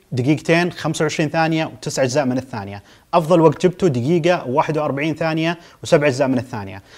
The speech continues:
اقعد حاول، حاول لما تجيب أعلى رقم. تدخل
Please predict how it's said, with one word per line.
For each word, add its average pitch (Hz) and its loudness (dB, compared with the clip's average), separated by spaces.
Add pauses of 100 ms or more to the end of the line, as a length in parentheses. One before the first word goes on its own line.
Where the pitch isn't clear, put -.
(120)
اقعد 131 0
حاول، 170 4
حاول 185 0
لما 139 4
تجيب 147 -2
أعلى 170 2
رقم. 113 2 (480)
تدخل 214 2